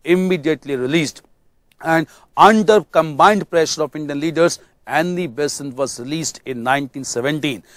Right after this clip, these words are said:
And on request of leaders like Tilak, Annie Besant was made Congress president in nineteen seventeen. And in this way, Annie Besant became first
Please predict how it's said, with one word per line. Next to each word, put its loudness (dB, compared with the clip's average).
And -10
on 6
request 0
of 0
leaders -4
like 0
Tilak, 6
Annie -2
Besant -4
was -2
made 4
Congress 2
president -4
in -8
nineteen -4
seventeen. -4
And -6
in 2
this 6
way, 2
Annie 0
Besant -8
became -6
first 4